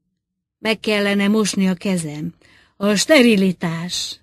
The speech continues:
nevetett újra. Az öltözők mellett volt a fürdőszoba, a falakat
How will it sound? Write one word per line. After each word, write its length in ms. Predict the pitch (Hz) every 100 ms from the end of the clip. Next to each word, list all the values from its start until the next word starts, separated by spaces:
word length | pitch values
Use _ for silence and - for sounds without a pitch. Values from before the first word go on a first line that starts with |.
| _
nevetett 640 | - 180 175 170 160 156 -
újra. 520 | 165 151 165 175 180 _ _ _ _ _ _ _ _ _ _ _ _ _ _ _ -
Az 160 | 220
öltözők 560 | 269 370 330 285 247 240
mellett 380 | 240 240 226 214
volt 260 | 262 254
a 80 | 220
fürdőszoba, 960 | 190 254 220 196 185 - 190 185 196 185 _ _ _ _ -
a 120 | 226
falakat 760 | - 294 262 - 226 214 -